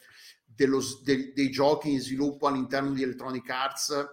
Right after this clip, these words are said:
perché Bia-, BioWare era di pro-, è di proprietà di Electronic Arts. Ehm,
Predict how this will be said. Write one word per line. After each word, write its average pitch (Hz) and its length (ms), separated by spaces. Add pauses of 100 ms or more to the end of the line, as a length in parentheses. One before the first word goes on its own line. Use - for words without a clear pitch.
(160)
perché 123 280
Bia-, 127 200
BioWare 131 580
era 123 200
di 120 100
pro-, 123 240
è 147 160
di 135 100
proprietà 120 360
di 127 100
Electronic 117 420
Arts. 117 500 (460)
Ehm, 117 840